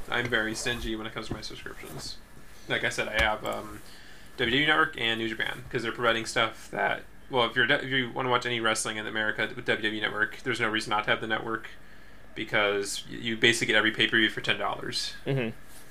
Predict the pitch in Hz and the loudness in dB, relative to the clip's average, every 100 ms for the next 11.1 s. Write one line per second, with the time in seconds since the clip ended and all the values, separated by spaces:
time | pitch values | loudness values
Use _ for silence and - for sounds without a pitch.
0 | - - 143 151 123 - - - - - | -12 2 4 6 4 2 -10 -14 -14 -14
1 | - - - - 131 143 117 104 104 98 | -14 -14 -12 -10 -2 0 0 2 0 0
2 | 98 196 196 113 110 151 131 120 120 113 | -2 -4 -2 0 4 6 6 8 10 10
3 | 175 165 180 185 190 147 98 - 113 117 | 10 10 10 8 8 8 6 4 0 4
4 | 110 107 - - 110 101 - - 127 - | 4 4 -6 -2 0 0 -2 -4 -4 -4
5 | - - 135 131 - - - - - - | -4 -6 4 4 4 -4 -12 -12 -12 -10
6 | - - 127 135 120 127 - 139 135 139 | -10 -2 6 10 10 8 4 2 4 8
7 | 131 139 127 135 123 123 117 113 - 120 | 8 10 8 8 12 12 12 10 4 4
8 | 113 120 110 107 107 104 104 - - - | 6 6 4 0 2 6 6 4 -2 -10
9 | - 185 151 - 120 139 143 185 107 107 | -2 4 4 6 6 8 12 12 10 4
10 | - - - 113 117 120 127 - 117 113 | -2 -2 2 4 4 2 0 -2 0 0